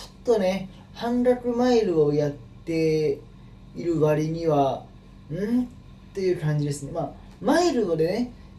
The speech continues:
半額マイルできる座席数っていうのは決まっていると思うので、まあ、なんとも言えないんですけど、ちょっとね、エーエヌエーにとっては厳しい路線になるのではないかと私は思っております。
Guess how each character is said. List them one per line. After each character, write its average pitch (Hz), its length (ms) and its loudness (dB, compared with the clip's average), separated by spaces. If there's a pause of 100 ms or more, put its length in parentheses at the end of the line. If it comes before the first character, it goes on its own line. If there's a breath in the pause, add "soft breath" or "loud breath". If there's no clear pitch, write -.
(140)
半 277 260 0
額 285 200 0
マ 294 140 2
イ 269 60 4
ル 208 80 0
で 156 140 0
き 170 100 -2
る 139 220 -4
座 160 160 2
席 226 280 -6
数 202 140 -2
っ - 40 0
て 143 120 -8
い 131 40 -2
う - 20 -2
の 120 60 -6
は 123 60 -10
決 175 140 -8
ま 196 120 -2
っ 202 60 -4
て 226 160 -4
い 233 40 -2
る 196 80 -4
と 151 160 -2
思 139 320 -2
う 139 40 -2
の 120 200 -10
で、 139 300 0 (380 loud breath)
ま 147 60 -6
あ、 151 40 -2
な 170 120 0
ん 170 100 -8
と 175 80 -6
も 170 100 -2
言 160 160 -2
え 165 60 0
な 165 100 -4
い 156 40 -4
ん 135 80 -4
で 120 100 -8
す - 140 -12
け 127 80 -8
ど、 135 380 2 (960 loud breath)
ち - 160 -8
ょ 320 40 -10
っ - 40 -16 (240)
と 226 140 6
ね、 214 260 0 (580)
エ - 60 2
ー 202 40 10
エ 226 540 6
ヌ 220 80 -2 (100)
エ - 40 4
ー 190 40 2
に 165 60 -4
と 175 100 -2
っ - 20 -4
て 165 160 -2
は 143 80 2
厳 185 440 -2
し 240 240 2
い - 20 6
路 175 140 4
線 180 220 -2
に 170 100 -8
な 185 140 4
る 220 120 6
の 170 100 0
で 151 100 4
は 143 100 2
な 147 80 -2
い 143 80 -4
か 139 80 -6
と 139 120 -4
私 143 340 -6
は 139 80 2
思 139 140 -2
っ - 20 -8
て 143 160 -6
お 123 80 -4
り 123 80 -6
ま 117 160 -10
す。 113 180 -12